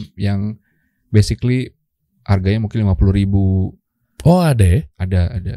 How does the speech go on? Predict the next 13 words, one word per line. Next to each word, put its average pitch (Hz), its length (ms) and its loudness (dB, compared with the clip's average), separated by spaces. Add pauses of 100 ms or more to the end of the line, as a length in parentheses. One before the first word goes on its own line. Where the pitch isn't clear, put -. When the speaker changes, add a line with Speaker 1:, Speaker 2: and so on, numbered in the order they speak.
Speaker 1:
ada. - 140 -16 (680)
Ada 95 280 2
tuh. 120 160 -12 (140)
Eh, 90 600 0 (100)
yang 92 160 2 (540)
wattnya 107 800 -2
kurang 92 260 -2
lebih 104 180 -2
empat 104 160 2
lima 95 200 0
sampai 92 260 -2
lima 90 160 2
puluh, 123 640 -2